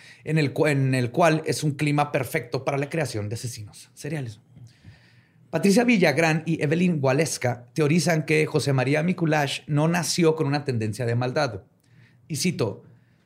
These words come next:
La información encontrada en los periódicos y piezas del expediente no hace referencia a la existencia de trastornos psicológicos en algunos de los familiares de José Mikuláš.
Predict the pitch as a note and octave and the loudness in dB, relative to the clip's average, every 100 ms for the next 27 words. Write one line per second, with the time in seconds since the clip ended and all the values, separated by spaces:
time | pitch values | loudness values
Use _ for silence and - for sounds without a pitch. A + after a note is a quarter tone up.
0 | - F#3 G3+ G3 F#3 A3 B3 A3 E3 F3+ | -2 2 4 4 4 4 2 2 2 2
1 | F#3+ E3 D3+ E3 F3 D3 A#2+ D#3 E3 D#3 | 2 2 2 4 2 0 0 0 2 0
2 | D#3 D#3 F3+ F3 C#3 B2+ C#3 - D#3 F3 | -2 -4 -2 0 0 0 -2 -2 0 2
3 | F3+ G3 F#3 E3 C#3 D3+ E3 D#3 - A#2 | 2 0 -2 0 0 0 0 -2 -4 -6
4 | C#3+ C3+ D#3+ C3+ B2+ - C3 C#3+ F#3 - | -4 -2 -2 -2 -6 -2 -2 -2 -4 -2
5 | D#3 A#2 A#2+ A#2+ B2+ - C#3 B2 D3 D#3 | -2 -2 -4 -10 -10 -4 -2 0 0 -2
6 | D3+ B2+ A2 G#2+ A#2+ B2 G#2+ - F#2+ - | -2 -2 -2 -2 -6 -8 -10 -10 -12 -12
7 | A2 G#2 D3+ G3 - | -12 -8 -8 -8 -12